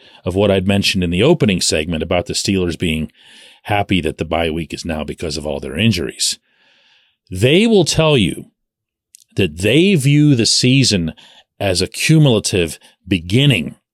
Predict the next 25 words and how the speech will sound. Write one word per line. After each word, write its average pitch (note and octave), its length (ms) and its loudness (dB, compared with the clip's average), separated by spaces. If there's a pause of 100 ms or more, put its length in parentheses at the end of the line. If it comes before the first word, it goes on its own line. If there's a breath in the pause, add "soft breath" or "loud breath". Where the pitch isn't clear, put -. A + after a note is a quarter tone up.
(500)
with F#2+ 220 -4
the F#2+ 100 -4
first G#2+ 400 0
day G#2+ 180 2
in F#2 120 2
Latrobe. E2+ 600 0 (880)
We F3 240 4
don't. - 400 0 (240)
I E3 140 2
don't F3+ 180 2
do D#3 140 6
that. C#3+ 240 2
You C3 160 6
don't A#2 180 4
do F#2+ 120 0
that. C#2 320 -6 (480)
Okay? F#2+ 240 0
We B2+ 260 4
see F#3 280 4
it D#3+ 80 6
as B2+ 120 4
starting C3+ 420 4
with G#2 140 4
San A2 240 2
Francisco. - 640 0